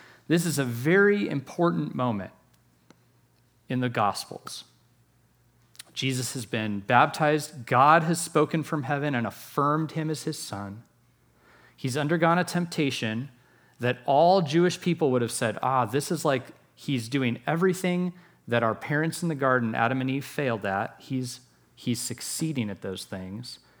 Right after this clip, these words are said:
And then he speaks. What does he say?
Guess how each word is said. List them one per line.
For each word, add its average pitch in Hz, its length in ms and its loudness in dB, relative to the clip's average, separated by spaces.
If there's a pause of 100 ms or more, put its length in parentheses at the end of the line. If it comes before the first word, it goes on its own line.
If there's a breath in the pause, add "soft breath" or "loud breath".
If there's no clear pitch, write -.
(180 soft breath)
And 113 160 -4
then 131 180 -2
he 120 120 -2
speaks. - 840 -12 (1080)
What 104 120 -6
does 104 120 -6
he 107 80 -10
say? - 360 -16